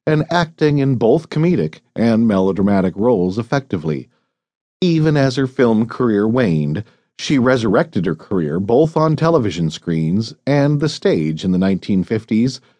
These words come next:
and she continued to be an award-winning stage performer well into her seventies. In nineteen ninety-nine,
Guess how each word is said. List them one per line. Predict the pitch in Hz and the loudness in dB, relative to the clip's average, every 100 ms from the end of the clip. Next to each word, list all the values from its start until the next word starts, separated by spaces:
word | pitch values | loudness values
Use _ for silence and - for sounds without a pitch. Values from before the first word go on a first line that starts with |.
| _ _ | _ _
and | - 160 | -2 -2
she | 175 | 0
continued | 165 170 156 214 190 180 | -2 0 0 2 2 0
to | 160 | 0
be | 139 113 | 0 2
an | 117 | 2
award-winning | 110 117 139 139 139 135 131 | 2 4 4 4 2 2 0
stage | 127 175 151 101 | 0 0 0 -2
performer | - 90 92 80 76 80 - _ - | -6 -6 -4 -4 -4 -8 -12 _ -8
well | - 139 78 78 | 0 0 0 -2
into | 82 78 | -2 -2
her | 82 | -4
seventies. | - 123 107 85 71 71 - _ _ _ _ _ _ _ | -2 -2 -2 -2 -6 -10 -16 _ _ _ _ _ _ _
In | 127 123 | -2 2
nineteen | 135 175 175 180 | 0 0 0 2
ninety-nine, | 165 156 156 143 85 78 95 | 2 2 0 0 -2 -4 -8